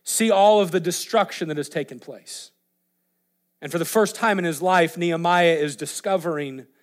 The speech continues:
"Man, there's a lot of work to be done. Man, this is not what I thought it would be."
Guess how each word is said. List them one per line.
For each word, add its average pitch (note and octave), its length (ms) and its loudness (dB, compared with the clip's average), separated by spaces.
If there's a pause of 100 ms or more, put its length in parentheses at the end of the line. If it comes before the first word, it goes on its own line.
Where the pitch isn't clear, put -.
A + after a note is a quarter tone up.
(760)
"Man, D3+ 160 -4
there's D#3+ 180 -2
a C3+ 60 -4
lot C3 260 -2
of A2+ 140 -10
work D3 260 -6
to - 140 -8
be A2 120 -12
done. G#2+ 360 -16 (1600)
Man, E3+ 220 0
this G3+ 220 0
is C#3+ 160 -6
not D3 420 -2 (280)
what C3 180 -8
I A2+ 100 -8
thought D3+ 300 -4
it A2 100 -10
would C#3 240 -8
be." - 300 -20